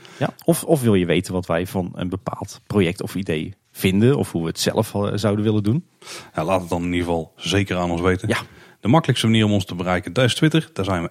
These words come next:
Speaker 2: at K Boodschap.
Speaker 1: Ja, we zijn ook op, eh, Instagram en Facebook te vinden via Kleine Boodschap.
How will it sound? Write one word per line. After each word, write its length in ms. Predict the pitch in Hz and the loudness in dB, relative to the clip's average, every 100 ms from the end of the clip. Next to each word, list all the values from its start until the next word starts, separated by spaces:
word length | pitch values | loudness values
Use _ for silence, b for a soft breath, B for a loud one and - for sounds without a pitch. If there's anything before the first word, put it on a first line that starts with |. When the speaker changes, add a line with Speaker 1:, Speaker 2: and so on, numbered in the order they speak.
| - | -4
Speaker 2:
at 160 | 143 | -4
K 160 | - 135 | -2 0
Boodschap. 480 | 135 123 131 - - - | 2 2 0 -2 -8 -2
Speaker 1:
Ja, 200 | 170 - _ - | -2 -2 _ -2
we 120 | 117 | 2
zijn 160 | 110 87 | 2 2
ook 160 | 90 | -2
op, 180 | 101 - | -4 -2
eh, 60 | - - | 0 2
Instagram 360 | 131 104 98 87 | 0 2 0 0
en 120 | 104 | -4
Facebook 360 | - 170 143 - | 0 0 0 -4
te 100 | 110 | 0
vinden 240 | 120 107 | 0 0
via 180 | 95 87 107 | -2 -6 -2
Kleine 240 | 156 160 | 0 2
Boodschap. 440 | 131 127 107 104 | 2 0 -2 -6